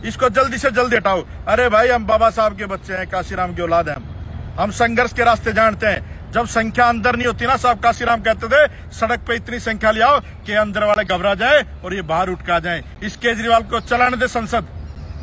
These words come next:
चलाने दे इसको ये विधानसभा। मैं दिखाऊंगा इस दिल्ली की विधानसभा के बाद कितने सफाई कर्मचारी आएंगे, कितने टीचर आएंगे, कितने डीटीसी के हड़ताल के लोग आएंगे, इसको हम बताएंगे ठाकुर साहब को और बनिया साहब को और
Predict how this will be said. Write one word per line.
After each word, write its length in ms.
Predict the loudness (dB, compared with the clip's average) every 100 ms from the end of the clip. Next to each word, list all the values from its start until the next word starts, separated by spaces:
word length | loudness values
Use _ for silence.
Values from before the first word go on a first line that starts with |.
| -8 0
चलाने 300 | 4 4 2
दे 140 | 0
इसको 260 | -2 0 2
ये 200 | 2 -2
विधानसभा। 580 | -4 2 2 2 2 0 -4 -6
मैं 160 | -4
दिखाऊंगा 340 | -2 -2 0 -2
इस 160 | -4 -12
दिल्ली 260 | -8 -6 -6
की 220 | -4 -6 -6 -10 -8
विधानसभा 480 | 2 2 4 2 2
के 140 | 2
बाद 240 | 4 2 0 -12 -8 -8
कितने 240 | -2 -2
सफाई 300 | 0 0 0
कर्मचारी 460 | 2 0 2 2 4
आएंगे, 320 | 0 0 -4 -6 -14 -10
कितने 300 | -8 -2 -4
टीचर 340 | -2 -4 2 4
आएंगे, 320 | 4 2 -4 -6 -14 -8
कितने 280 | -4 -2 -2
डीटीसी 400 | -2 -4 -6 0
के 80 | 0
हड़ताल 320 | 2 4 4
के 140 | 2
लोग 180 | -2 2
आएंगे, 280 | 2 2 -4 -6 -10
इसको 240 | -6 0
हम 220 | 2 2 2
बताएंगे 420 | 2 2 2 -2
ठाकुर 340 | -2 -4 -4
साहब 240 | 0 0 0
को 60 | -4
और 60 |
बनिया 280 | -4 -2 -2
साहब 280 | -2 -4 -4
को 60 |
और 200 | -8 -8